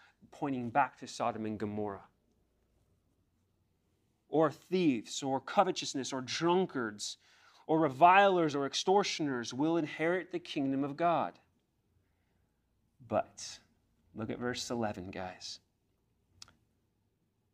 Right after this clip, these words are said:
"And such were some of you. But you were washed, but you were sanctified,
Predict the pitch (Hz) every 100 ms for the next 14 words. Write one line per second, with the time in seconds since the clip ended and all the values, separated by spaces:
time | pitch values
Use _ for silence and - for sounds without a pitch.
0 | _ _ _ _ 107 101 - - 123 123
1 | - - _ _ _ _ - 95 - -
2 | 98 95 90 92 - - _ _ _ _
3 | _ _ _ _ _ _ _ _ _ _
4 | _ _ _ _ _ _ _ - - -
5 | - - - - _ _ _ _ - 107
6 | 113 101 98 98 95 104 104 - - -
7 | - - _ _ _ _ _ _ _ -
8 | 123 113 120 113 - - - 147 135 139
9 | 123 - 117 104 92 92